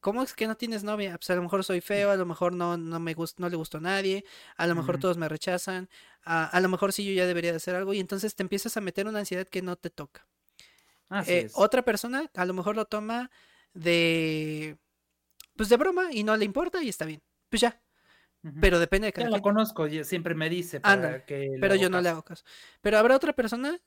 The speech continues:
Speaker 1: que incluso lo, lo llegues a, a, a
Speaker 2: Que lo
Speaker 1: tomar
Speaker 2: tome
Speaker 1: en
Speaker 2: en serio
Speaker 1: serio.
Speaker 2: y
Speaker 1: Ajá, que diga, "Ah, pues sí, ah, pues ya, mejor ya tengo novia, me caso de una vez", y entonces toman la mala decisión de
Speaker 2: Con la
Speaker 1: casarse a
Speaker 2: primera
Speaker 1: lo mejor
Speaker 2: que
Speaker 1: muy
Speaker 2: con-,
Speaker 1: joven,
Speaker 2: que
Speaker 1: con
Speaker 2: conozca.
Speaker 1: alguien que, ajá, que apenas conoció,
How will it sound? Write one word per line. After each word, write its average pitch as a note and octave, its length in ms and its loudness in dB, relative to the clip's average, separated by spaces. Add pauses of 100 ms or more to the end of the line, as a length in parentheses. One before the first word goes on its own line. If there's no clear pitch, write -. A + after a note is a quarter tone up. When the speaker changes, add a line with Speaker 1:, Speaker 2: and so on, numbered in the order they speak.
Speaker 1:
que F3 360 0
incluso A3+ 600 -4
lo, F3 880 0
lo F3+ 160 0
llegues G3 320 -2
a, D#3+ 800 -2
a, D#3 140 -14 (840)
a G3+ 120 8
Speaker 2:
Que F3 40 8
lo G#3+ 140 8
Speaker 1:
tomar B3 180 8
Speaker 2:
tome C#4 40 8
Speaker 1:
en A3 80 6
Speaker 2:
en - 20 -2
serio D#4 300 6
Speaker 1:
serio. - 20 6
Speaker 2:
y G3 160 4
Speaker 1:
Ajá, A#3+ 260 6
que D4 140 0
diga, B3+ 260 6 (240)
"Ah, C#4+ 160 6
pues E4+ 140 4
sí, F4+ 280 2 (380)
ah, C4 180 2
pues D4+ 120 0
ya, F#4 160 4
mejor C#4+ 320 0
ya C#4 100 2
tengo D4 180 0
novia, D#4+ 580 4
me F3 120 -6
caso B3 320 2
de C4 80 0
una B3+ 160 0
vez", C#4+ 300 -2 (240)
y G#3+ 100 0
entonces C4 320 2
toman B3 280 0
la E3 80 0
mala G#3 240 2
decisión A3 640 -4
de F#3+ 100 2
Speaker 2:
Con G3 40 4
la F#3 100 6
Speaker 1:
casarse A3 320 8
a - 20 8
Speaker 2:
primera A#3 40 6
Speaker 1:
lo G#3+ 60 2
mejor G3 220 4
Speaker 2:
que - 20 0
Speaker 1:
muy G#3+ 140 0
Speaker 2:
con-, - 0 -
Speaker 1:
joven, A#3+ 460 4 (140)
Speaker 2:
que F3 140 -4 (220)
Speaker 1:
con G3+ 240 6
Speaker 2:
conozca. - 0 -
Speaker 1:
alguien A#3 260 2
que, F#3 140 -2
ajá, F3+ 280 2
que D#3+ 260 0
apenas G3+ 300 -2
conoció, B3+ 420 -6